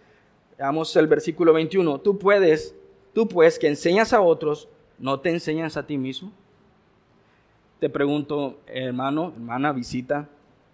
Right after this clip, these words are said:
¿será que nosotros estemos viviendo de esta manera, pretendiendo seguir ordenanzas o mandamientos, engañándonos a nosotros mismos, pensando que estamos viviendo para la gloria de Dios, pero simplemente estamos viviendo para nosotros mismos?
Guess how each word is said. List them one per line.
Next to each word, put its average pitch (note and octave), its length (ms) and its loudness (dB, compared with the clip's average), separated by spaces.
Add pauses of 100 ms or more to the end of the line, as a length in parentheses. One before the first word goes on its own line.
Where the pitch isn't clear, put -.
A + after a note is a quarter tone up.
(280)
¿será B2+ 260 2
que D#3 120 2
nosotros D#3+ 500 -2
estemos D#3 420 -4
viviendo C#3+ 360 -2
de D3+ 80 -2
esta D#3 160 -6
manera, D3 640 -4
pretendiendo C#3 800 0
seguir D3+ 480 -2
ordenanzas C#3 880 -4 (540)
o C3+ 100 -8
mandamientos, C#3+ 1080 0 (380)
engañándonos C#3+ 760 0
a D#3+ 40 2
nosotros D3 480 -6
mismos, D3+ 540 -6
pensando D3+ 540 0
que E3 80 -10
estamos D#3 280 -2
viviendo D#3 440 0
para D3+ 160 4
la D3+ 100 4
gloria D3 360 0
de D3 60 -2
Dios, D3+ 220 -4
pero D3+ 420 0 (120)
simplemente D#3 640 2
estamos D#3 280 -4
viviendo C#3+ 400 -2
para D3+ 200 -2
nosotros C#3 440 -8
mismos? D3 400 -8